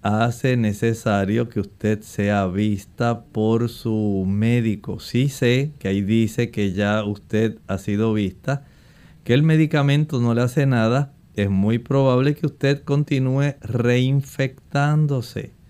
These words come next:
Es muy probable que si usted está comiendo fuera de su hogar o hay alguna persona en su hogar que tiene esta condición y le está facilitando a usted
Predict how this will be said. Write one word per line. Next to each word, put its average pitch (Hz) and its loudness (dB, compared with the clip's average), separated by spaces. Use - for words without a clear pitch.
Es 92 -2
muy 113 2
probable 131 4
que 131 0
si 135 2
usted 127 0
está 123 0
comiendo 117 2
fuera 110 0
de 110 2
su 104 -6
hogar 98 -2
o 160 2
hay 120 2
alguna 135 0
persona 123 -2
en 113 0
su 117 -4
hogar 98 0
que 107 0
tiene 120 2
esta 120 -2
condición 110 0
y 147 4
le 165 4
está 147 0
facilitando 123 0
a 107 2
usted 120 0